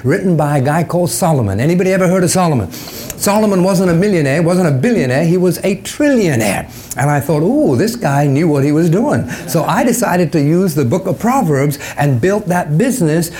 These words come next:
uh, from one man to nine hundred and twenty-nine people, twenty-six offices, did three hundred million dollars worth of business in the first five years based on a book called the Bible. Turn to your neighbor and say, "Don't you have one of those?"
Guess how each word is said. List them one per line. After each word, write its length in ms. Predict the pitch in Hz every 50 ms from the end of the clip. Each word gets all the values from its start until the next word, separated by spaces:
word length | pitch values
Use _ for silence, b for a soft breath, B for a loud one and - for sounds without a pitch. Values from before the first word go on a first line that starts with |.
| B B
uh, 180 | 131 135 131
from 300 | 123 - - 151 135 135
one 280 | 131 147 190 247 247 226
man 300 | 180 151 147 147 151 156
to 120 | - 151 131
nine 440 | 123 135 147 160 180 196 202 214 214
hundred 440 | 196 - 170 190 185 180 185 165
and 120 | 160 131 117
twenty-nine 840 | - - 185 196 190 - 196 185 175 165 165 160 175 180 180 185 170
people, 400 | - 151 123 120 120 131 143 131 B B B B
twenty-six 760 | - 170 190 202 208 - 208 196 - - 196 190 190 - -
offices, 680 | - 156 160 156 - - 131 107 - 131 135 139 135 B B B B
did 180 | 147 147 127
three 520 | - - - 190 185 214 220 226 233 240 226
hundred 800 | 233 - - - - 190 202 202 202 185 196 202 196 - - -
million 760 | 131 147 160 190 202 208 208 208 208 208 208 - - -
dollars 460 | 156 180 180 190 190 185 190 185 160 165
worth 240 | 180 185 180 -
of 80 | 180 170
business 460 | 160 180 156 117 113 117 131 143 - - B B B
in 200 | 160 156 151 143
the 120 | 131 127
first 540 | - - - 196 196 202 220 220 214 - -
five 500 | - - 180 175 214 226 214 202 196 170
years 560 | 165 208 247 226 165 120 101 107 127 160 170 - B B B 131
based 340 | 131 185 220 233 233 - -
on 140 | 175 160 151
a 60 | 135
book 260 | 127 170 185 185 -
called 280 | - 170 175 170 170 160
the 100 | 180 160
Bible. 580 | 165 175 175 180 170 165 151 - - - - - - - - - B B B B B B B B
Turn 180 | 165 170 175
to 60 | 139
your 100 | 170 170
neighbor 200 | 165 170 175 151
and 120 | 143 131 113
say, 140 | 143 127 127
"Don't 260 | 156 196 233 233 -
you 120 | 269 254
have 240 | 233 247 254 240 196
one 180 | 226 247 247 240
of 100 | 233 214
those?" 440 | 254 262 269 277 285 277 - -